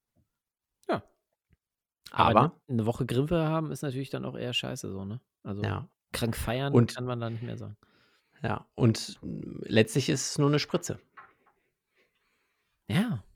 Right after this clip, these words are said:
Speaker 2: Normalerweise solltest du keine Nebenwirkungen haben.
Speaker 1: Normalerweise.
Speaker 2: Kannst eig-, kannst eigentlich nur gewinnen.
Speaker 1: Ja. Ja, ich weiß nicht. Also, ich glaube, ähm, sich nicht gegen die, äh,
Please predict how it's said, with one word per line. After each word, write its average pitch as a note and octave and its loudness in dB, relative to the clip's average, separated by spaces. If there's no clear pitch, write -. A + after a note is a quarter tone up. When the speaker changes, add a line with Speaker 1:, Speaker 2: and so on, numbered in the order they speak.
Speaker 2:
Normalerweise G2+ 4
solltest A2 2
du A#2 -4
keine G2+ 2
Nebenwirkungen C3 2
haben. C#3+ 0
Speaker 1:
Normalerweise. A2+ 4
Speaker 2:
Kannst G#2 0
eig-, G#2 4
kannst - -2
eigentlich F#2+ -2
nur A#2 2
gewinnen. G2 2
Speaker 1:
Ja. A2 -6
Ja, G#2 4
ich G#2+ -2
weiß A#2 2
nicht. B2+ -4
Also, C#3+ 4
ich D3 0
glaube, D#3+ 8
ähm, C#3 2
sich B2+ 0
nicht C#3 -2
gegen B2+ 2
die, A#2 2
äh, A2+ -2